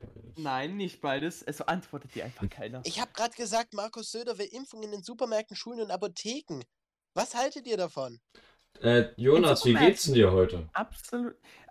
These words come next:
Speaker 2: Ah, mir geht's gut, Max. Danke. Und dir?
Speaker 1: Also, ich muss sagen,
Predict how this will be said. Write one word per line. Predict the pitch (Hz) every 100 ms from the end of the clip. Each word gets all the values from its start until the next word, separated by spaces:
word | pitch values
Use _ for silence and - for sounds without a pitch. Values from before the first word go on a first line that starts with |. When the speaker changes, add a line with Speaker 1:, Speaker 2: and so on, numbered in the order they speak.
| _
Speaker 2:
Ah, | 202
mir | 214
geht's | - 196
gut, | - 185
Max. | 147 139 -
Danke. | 147 156 135
Und | 139
dir? | 180 220 _ _ - -
Speaker 1:
Also, | 101 101 104 95 104
ich | 110
muss | 131 -
sagen, | 139 151